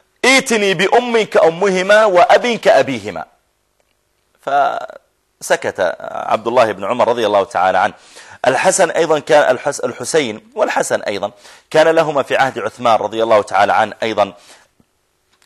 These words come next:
أعمال، وفي استشهاد عثمان كان ممن يحرسان عند البيت، عند بيت عثمان، حتى قتله أولئك الظالمون. الحسن والحسين كان لهما قدر أيضًا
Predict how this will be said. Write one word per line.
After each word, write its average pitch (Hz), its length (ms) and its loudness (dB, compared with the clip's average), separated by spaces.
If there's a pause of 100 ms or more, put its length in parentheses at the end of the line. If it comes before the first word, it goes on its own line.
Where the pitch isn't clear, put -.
أعمال، 127 480 2
وفي 101 160 -12
استشهاد 123 460 -2
عثمان 117 440 -2
كان 104 360 0 (340)
ممن 135 280 -2
يحرسان 113 480 0
عند 95 220 -6
البيت، 123 380 -4 (1160)
عند 131 180 -2
بيت 110 260 -4
عثمان، 131 360 -2
حتى - 260 -2
قتله 113 520 0 (360)
أولئك 110 560 2 (240)
الظالمون. 87 500 0 (400)
الحسن 196 400 2
والحسين 170 440 -4
كان 170 200 2
لهما 151 300 0
قدر 131 420 -2
أيضًا 123 340 -2